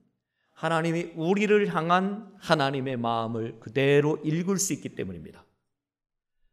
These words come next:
우리의 고통, 우리의 아픔, 우리의 모든 실패까지도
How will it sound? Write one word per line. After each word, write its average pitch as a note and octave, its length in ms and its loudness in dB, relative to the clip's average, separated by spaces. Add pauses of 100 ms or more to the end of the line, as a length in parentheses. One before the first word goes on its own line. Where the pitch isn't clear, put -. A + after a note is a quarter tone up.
(200)
우리의 F#3 500 8
고통, F#3+ 880 2
우리의 F#3+ 420 8
아픔, F#3+ 640 6 (320)
우리의 F#3 380 8
모든 A3+ 920 10
실패까지도 G3+ 1200 0